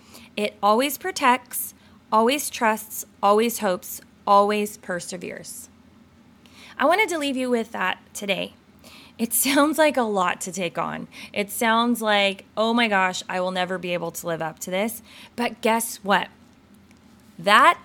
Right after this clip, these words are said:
is an easy thing to do when we're connected to Jesus, God, the Holy Spirit, and we're able to birth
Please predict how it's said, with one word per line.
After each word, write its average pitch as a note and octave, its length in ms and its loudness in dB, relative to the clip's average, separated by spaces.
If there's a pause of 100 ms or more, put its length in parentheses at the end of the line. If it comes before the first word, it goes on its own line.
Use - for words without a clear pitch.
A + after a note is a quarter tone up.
(220)
is A#3+ 180 2
an A3 220 0
easy C4+ 480 0
thing C4+ 280 0
to C4+ 120 -4
do G#3 320 0
when G3 180 0
we're G3 140 0
connected G#3 920 -6
to A#3+ 540 0 (280)
Jesus, A#3+ 760 -2
God, F#3+ 340 2
the F#3 80 -6
Holy A3+ 360 -4
Spirit, F3+ 540 -4 (340)
and G3+ 180 -2
we're G#3+ 180 -2
able G#3+ 300 -2
to A3+ 280 -8
birth F#3+ 680 -4